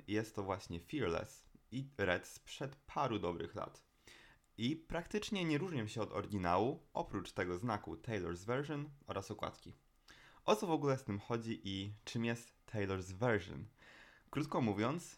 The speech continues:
są to nowe wersje jej utworów, nagrane specjalnie po to, by Taylor miała pełne prawo do swojej muzyki, którą tworzyła przez sześć poprzednich albumów. Na razie wypuściła dwa z nich,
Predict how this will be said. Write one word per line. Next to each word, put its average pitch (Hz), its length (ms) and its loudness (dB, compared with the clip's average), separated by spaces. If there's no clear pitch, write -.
są 123 320 4
to 120 520 4
nowe 139 380 4
wersje 131 460 2
jej 95 120 2
utworów, 101 640 -2
nagrane 123 520 2
specjalnie 135 600 0
po 92 180 0
to, 120 220 -4
by 101 140 -4
Taylor 107 520 0
miała 95 680 0
pełne 156 300 2
prawo 104 460 0
do 110 200 -4
swojej 98 420 0
muzyki, 98 460 -4
którą 101 300 -4
tworzyła 107 540 -4
przez - 460 -8
sześć - 440 -2
poprzednich 101 520 -6
albumów. 95 500 -4
Na 110 120 4
razie 95 320 6
wypuściła 95 540 -2
dwa 87 240 2
z 90 80 -6
nich, 120 300 -2